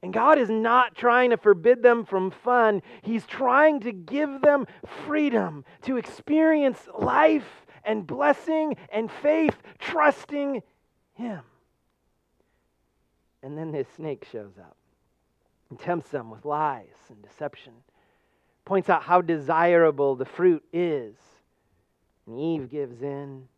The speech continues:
and Adam gives in, and they sin, and they hide from one another, and they hide from God himself, and they're ashamed, and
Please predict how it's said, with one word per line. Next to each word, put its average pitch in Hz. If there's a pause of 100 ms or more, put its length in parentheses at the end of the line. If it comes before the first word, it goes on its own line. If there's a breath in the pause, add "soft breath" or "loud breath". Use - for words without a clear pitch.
(240)
and 113
Adam 156
gives 139
in, 143 (800)
and 127
they 117 (200)
sin, 185 (760)
and 147
they 143
hide 180
from 190
one 185
another, 180
and 165
they 143 (200 loud breath)
hide 202
from 180
God 185
himself, 185
and 165
they're 160
ashamed, 202
and 147